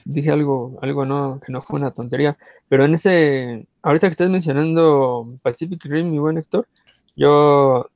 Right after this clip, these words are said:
lo, supe que le fue muy bien en, en China en, en cuanto a números, eh, a, a Pacific Rim, y pues sí tiene que ver con, con lo que mencionas. Sin duda, eh,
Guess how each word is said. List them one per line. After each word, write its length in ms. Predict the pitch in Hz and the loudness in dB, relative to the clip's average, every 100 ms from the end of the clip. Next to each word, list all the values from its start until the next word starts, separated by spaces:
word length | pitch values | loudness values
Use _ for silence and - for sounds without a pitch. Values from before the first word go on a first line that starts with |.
| - | -4
lo, 220 | 139 139 | -2 -2
supe 320 | - 196 196 220 | -4 -2 0 2
que 200 | 151 131 | 2 0
le 100 | 123 | 0
fue 140 | 151 | -2
muy 160 | 175 180 | 0 -2
bien 220 | 175 175 | -2 -2
en, 300 | 156 127 117 | -4 -6 -12
en 180 | 113 107 | -16 -16
China 460 | - 156 180 160 | -8 -4 -2 0
en, 160 | 139 120 | -2 -6
en 100 | 123 | -10
cuanto 300 | 127 120 120 | -8 -8 -8
a 40 | |
números, 560 | 123 156 165 151 143 - | -6 -4 -2 -2 -4 -10
eh, 280 | 131 123 120 | -16 -14 -14
a, 200 | 117 113 113 113 - 123 | -14 -16 -18 -20 -16 -12
a 40 | 117 | -12
Pacific 440 | - - 143 156 143 | -10 -10 -10 -10 -4
Rim, 260 | 139 220 - _ _ _ _ _ | -4 -4 -8 _ _ _ _ _
y 340 | - 135 135 135 | -8 -4 -2 -2
pues 160 | 143 | -2
sí 120 | - 180 | -2 2
tiene 260 | 208 202 | 2 2
que 140 | 202 185 | 2 2
ver 180 | 190 | 0
con, 480 | 190 170 135 120 - - _ | 0 -2 -2 -6 -10 -18 _
con 160 | 127 | -8
lo 80 | 123 | -8
que 100 | 127 | -8
mencionas. 440 | 123 147 220 196 160 | -10 -8 -6 -4 -4
Sin 120 | 156 | 2
duda, 180 | 202 185 | 4 4
eh, 280 | 156 147 | 0 -4